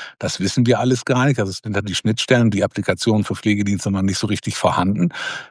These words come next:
Die Abrechnung ist zurzeit das, wo ich wirklich sagen kann, ja, das ist handfest, das kann ich greifen, das funktioniert.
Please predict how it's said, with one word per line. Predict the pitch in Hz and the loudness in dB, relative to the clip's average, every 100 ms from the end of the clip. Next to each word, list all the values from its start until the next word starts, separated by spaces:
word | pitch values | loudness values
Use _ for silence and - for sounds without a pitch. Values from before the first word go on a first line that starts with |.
| - | 0
Die | - | 2
Abrechnung | 104 - 135 135 139 | 2 2 0 4 2
ist | 135 - | 2 0
zurzeit | 120 - 113 | -2 2 2
das, | 107 131 - | 4 2 2
wo | 139 139 | 2 4
ich | 117 | 4
wirklich | 143 123 | 0 2
sagen | 131 127 | 0 2
kann, | 123 123 | 0 0
ja, | 95 98 | 2 2
das | 143 113 110 | 2 -2 -4
ist | - | -4
handfest, | 107 143 - 156 - | 0 0 0 -2 -2
das | - - - | -2 -2 0
kann | 123 | 0
ich | 113 - | -2 -2
greifen, | - 98 127 139 | 0 0 0 0
das | 113 | -2
funktioniert. | - 127 113 - 104 98 151 | -2 0 0 0 -2 2 2